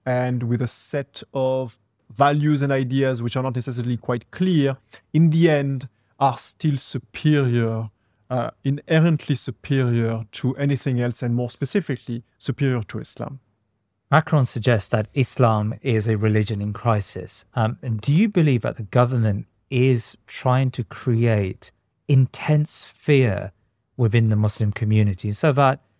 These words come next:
Speaker 2: Muslims either have these choices, either they assimilate or they remain subdued in their,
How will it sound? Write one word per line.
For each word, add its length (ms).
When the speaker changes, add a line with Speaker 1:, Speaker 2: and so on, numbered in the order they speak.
Speaker 2:
Muslims 480
either 400
have 440
these 220
choices, 500
either 300
they 140
assimilate 920
or 360
they 200
remain 380
subdued 960
in 260
their, 500